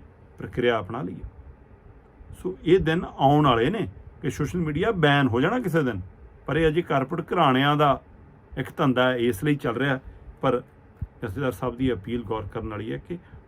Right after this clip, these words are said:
ਹਰ ਚੀਜ਼ ਨੂੰ ਫੈਲਾਉਣ ਤੋਂ ਪਹਿਲਾਂ, ਉਹਦੇ ਪਰ ਕੁਮੈਂਟ ਕਰਨ ਤੋਂ ਪਹਿਲਾਂ, ਉਹਨੂੰ ਸ਼ੇਅਰ ਕਰਨ ਤੋਂ ਪਹਿਲਾਂ ਉਹਦੀ ਪ੍ਰਮੁੱਖਤਾ ਨਾਲ ਪੜਚੋਲ ਜ਼ਰੂਰ ਕਰੋ ਕਿ ਕੀ ਇਹ ਸਹੀ ਵੀ ਹੈ ਜਾਂ ਨਹੀਂ, ਤੇ ਕਿਸੇ ਵੀ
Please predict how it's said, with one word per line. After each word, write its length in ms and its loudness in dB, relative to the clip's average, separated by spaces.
ਹਰ 80 -2
ਚੀਜ਼ 260 -4
ਨੂੰ 120 -2
ਫੈਲਾਉਣ 420 -6
ਤੋਂ 180 -6
ਪਹਿਲਾਂ, 260 -4
ਉਹਦੇ 160 -8
ਪਰ 120 -8
ਕੁਮੈਂਟ 460 -8
ਕਰਨ 220 -8
ਤੋਂ 120 -10
ਪਹਿਲਾਂ, 260 -8
ਉਹਨੂੰ 140 -6
ਸ਼ੇਅਰ 320 -4
ਕਰਨ 220 -8
ਤੋਂ 140 -12
ਪਹਿਲਾਂ 260 -10
ਉਹਦੀ 120 -6
ਪ੍ਰਮੁੱਖਤਾ 680 -6
ਨਾਲ 280 -4
ਪੜਚੋਲ 400 0
ਜ਼ਰੂਰ 320 -6
ਕਰੋ 260 -6
ਕਿ 80 -4
ਕੀ 240 -4
ਇਹ 60 0
ਸਹੀ 320 -8
ਵੀ 200 -6
ਹੈ 120 -4
ਜਾਂ 160 -4
ਨਹੀਂ, 260 -4
ਤੇ 160 -8
ਕਿਸੇ 340 2
ਵੀ 220 0